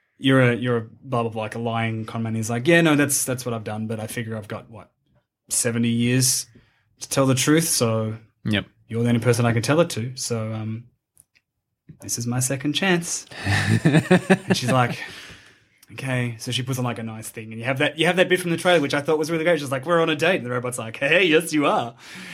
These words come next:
Speaker 1: Anyway, they have a nice moment, and through drinks and sort of dinner, and they kind of end up dancing together, and it's a really nice night, uh, that they have. And at this point,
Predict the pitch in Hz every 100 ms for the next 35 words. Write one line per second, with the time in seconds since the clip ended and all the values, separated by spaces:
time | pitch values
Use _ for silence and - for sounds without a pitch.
0 | 135 180 165 196 214 175 151 135 135 131
1 | 131 127 123 120 139 123 127 117 123 123
2 | 117 117 113 113 117 117 _ - - -
3 | 123 139 139 131 127 120 117 123 117 117
4 | 117 117 117 123 131 165 156 139 127 123
5 | 117 113 _ _ 113 113 113 107 110 110
6 | - _ _ _ _ _ _ _ _ 117
7 | 117 120 185 185 190 165 147